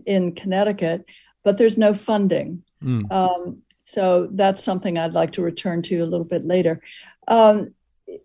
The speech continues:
Speaker 1: you have a choice then of sitting next to your ego and waiting for invitations to come in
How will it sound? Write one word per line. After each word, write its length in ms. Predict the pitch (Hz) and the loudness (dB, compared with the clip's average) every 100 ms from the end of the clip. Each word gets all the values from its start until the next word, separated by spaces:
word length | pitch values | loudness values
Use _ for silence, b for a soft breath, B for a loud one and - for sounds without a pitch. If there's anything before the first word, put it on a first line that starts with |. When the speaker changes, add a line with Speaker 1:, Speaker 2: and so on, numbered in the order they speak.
| _ _ - | _ _ -4
Speaker 1:
you 440 | 240 247 262 269 262 | 2 6 6 6 4
have 320 | 247 302 370 | 0 2 2
a 40 | |
choice 600 | - - 202 190 190 190 | -2 0 4 6 4 0
then 460 | 180 170 170 170 175 | -2 -2 0 -2 -4
of 180 | 180 175 | -4 -6
sitting 380 | - 240 226 208 | 0 2 2 2
next 320 | 180 185 - | 0 -2 -8
to 80 | 208 | -4
your 200 | 170 170 | 0 2
ego 600 | 175 180 175 165 165 170 | 4 4 4 2 2 0
and 220 | - 165 165 | 0 -4 -2
waiting 420 | 175 185 190 185 | -2 -2 -2 -6
for 280 | - 175 160 | -4 -4 -4
invitations 840 | 170 175 - 165 165 - 160 - | -4 -6 -6 -4 -4 -6 -8 -10
to 100 | 196 | -12
come 280 | 190 165 160 | -8 -4 -2
in 380 | 131 135 196 | -2 -2 -4